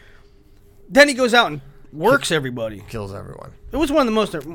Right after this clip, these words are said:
Speaker 1: more impressive tournaments of all time, right? I mean, just by bonus situation.
Speaker 2: Bonus situation, uh, I don't think so, but just he did steamroll.
Speaker 1: He just worked everybody.
Speaker 2: Yeah,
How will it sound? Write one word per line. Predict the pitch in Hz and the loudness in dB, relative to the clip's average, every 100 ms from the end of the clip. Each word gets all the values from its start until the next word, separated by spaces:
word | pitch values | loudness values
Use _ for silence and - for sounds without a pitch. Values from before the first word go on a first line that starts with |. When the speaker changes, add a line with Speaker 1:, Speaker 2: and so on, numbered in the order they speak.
| - - | -12 -6
Speaker 1:
more | 220 302 | 0 2
impressive | 240 220 214 170 | 2 0 -2 -2
tournaments | 185 165 139 | -4 -4 -4
of | 123 | -6
all | 110 | -8
time, | 95 131 87 | -8 -10 -12
right? | 107 120 | -14 -12
I | 117 | -6
mean, | 175 151 | -4 -2
just | 165 - - | -4 -6 -6
by | - 147 | -2 -2
bonus | 139 135 151 | -2 -6 -6
situation. | 139 - 160 165 160 156 165 - - - - | -10 -14 -12 -10 -10 -10 -16 -18 -20 -20 -20
Speaker 2:
Bonus | 117 147 180 175 | -4 -2 0 -2
situation, | 190 170 175 170 160 165 160 156 - - | -4 -6 -2 -2 -2 -6 -10 -12 -16 -6
uh, | 135 127 | -4 -4
I | 139 | -4
don't | 143 139 | -6 -6
think | 151 151 | -6 -6
so, | - 156 147 | -4 -2 -2
but | 131 117 90 - | -2 -6 -8 -12
just | 123 - - | -16 -16 -20
he | - 135 | -14 -8
did | 131 120 | -6 -6
steamroll. | - - 113 98 90 82 82 | -10 -14 -12 -12 -16 -20 -20
Speaker 1:
He | - 196 | -10 -8
just | 202 | -6
worked | 135 185 226 | -4 -6 -6
everybody. | 104 90 - 127 117 | -10 -14 -16 -12 -12
Speaker 2:
Yeah, | 90 | -12